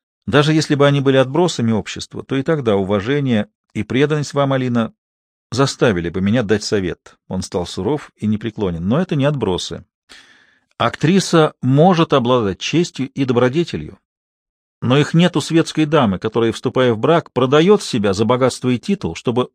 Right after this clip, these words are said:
удовлетворить тщеславие». Алина задохнулась и побелела от гнева. Она протянула руку к шнурку. «Я полагаю, мне лучше высадить вас, чтобы вы вернулись и поискали чести и добродетели у своей девки из театра». «Вы не должны так говорить о ней».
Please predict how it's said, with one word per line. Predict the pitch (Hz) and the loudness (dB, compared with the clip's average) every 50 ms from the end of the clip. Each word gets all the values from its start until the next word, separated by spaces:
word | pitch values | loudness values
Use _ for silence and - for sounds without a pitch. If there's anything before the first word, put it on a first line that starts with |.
| _ _ | _ _
удовлетворить | - 123 113 131 127 131 127 - 127 131 165 180 - | -2 0 2 4 4 4 2 2 2 2 2 0 -4
тщеславие». | - - - 151 - - 151 139 110 82 78 - - _ _ _ _ _ _ _ _ _ _ _ _ _ _ _ - | -6 -4 -4 -4 -2 0 0 0 0 -2 -6 -10 -12 _ _ _ _ _ _ _ _ _ _ _ _ _ _ _ -4
Алина | 98 98 104 113 107 104 | -2 0 0 2 2 2
задохнулась | 95 107 104 101 - 160 165 170 151 - - - _ _ _ - | 0 0 -2 -2 -2 -2 -2 -2 -2 -4 -6 -10 _ _ _ -12
и | 117 101 | -8 -4
побелела | - 135 123 143 135 113 95 95 98 | -4 -2 0 0 2 2 0 0 -2
от | 95 95 | -2 -4
гнева. | 110 139 170 165 139 117 - - - - - - - _ _ _ _ _ _ _ _ _ - | -2 -2 0 0 0 -2 -2 -6 -20 -20 -20 -20 -20 _ _ _ _ _ _ _ _ _ -2
Она | 110 110 117 123 139 143 139 | 0 2 2 4 2 2 2
протянула | - 127 117 - 131 127 120 117 117 | 0 -2 -2 -2 0 0 2 2 2
руку | 123 110 - - | 0 -2 -6 -10
к | - - | -16 -8
шнурку. | - 123 120 101 - - 160 185 - - _ _ _ _ _ _ - | -4 -2 -2 -2 0 0 -2 -2 -2 -4 _ _ _ _ _ _ -8
«Я | - 135 147 | -2 -2 0
полагаю, | 151 156 147 135 135 131 131 | 0 0 0 2 0 0 0
мне | 127 131 | 0 0
лучше | 135 135 - - 139 | -2 -2 -2 -2 -4
высадить | 139 220 226 - 160 113 98 - - | -2 -4 -4 -4 -4 -6 -6 -6 -6
вас, | 98 95 - | -6 -6 -6
чтобы | - - 117 104 117 | -6 -6 -6 -4 -2
вы | 147 151 | -2 0
вернулись | 139 151 143 147 180 208 196 170 - - - | 0 0 2 2 2 2 2 0 -2 -4 -6
и | |
поискали | 131 - 143 139 127 - - 151 151 143 | -4 -2 -2 -2 0 2 2 2 2 2
чести | 139 - - - 175 175 156 - - - - 131 | 0 -2 -2 2 2 2 2 0 -4 -8 -8 -8
и | - _ - 143 | -8 _ -6 -4
добродетели | 131 131 131 120 127 127 156 226 214 - 139 117 | -4 0 2 2 2 2 2 -2 -4 -2 -2 -2
у | 123 117 | -2 0
своей | - 151 151 156 | 0 0 0 0
девки | 147 156 127 - - - | 2 0 -2 -2 -4 -10
из | 110 - | -10 -8
театра». | - - 90 - - 90 - _ _ _ _ _ _ _ _ _ _ _ _ _ _ _ _ - | -4 -4 -4 -4 -6 -12 -14 _ _ _ _ _ _ _ _ _ _ _ _ _ _ _ _ -10
«Вы | - 95 110 120 | -6 -2 -2 0
не | 127 | 2
должны | 127 156 147 147 135 | 0 0 0 -2 -2
так | - 110 | -4 -4
говорить | 101 104 110 117 107 92 - | -2 0 0 0 -2 -2 -4
о | 95 | -8
ней». | 90 82 - | -10 -10 -12